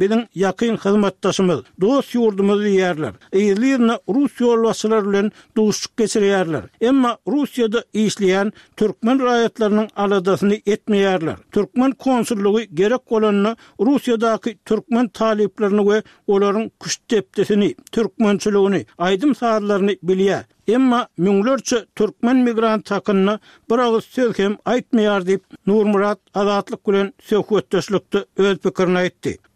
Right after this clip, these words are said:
Onuň pikirçe, beýleki Merkez Aziýa ýurtlarynyň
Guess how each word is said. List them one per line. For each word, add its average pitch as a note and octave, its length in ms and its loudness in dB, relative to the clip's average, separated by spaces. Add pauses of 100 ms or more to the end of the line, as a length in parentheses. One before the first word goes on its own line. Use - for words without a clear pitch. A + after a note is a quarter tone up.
Onuň A3+ 240 2
pikirçe, G#3+ 580 -4 (300)
beýleki G3 560 -2
Merkez G3 440 0
Aziýa B3+ 280 0
ýurtlarynyň A3 580 0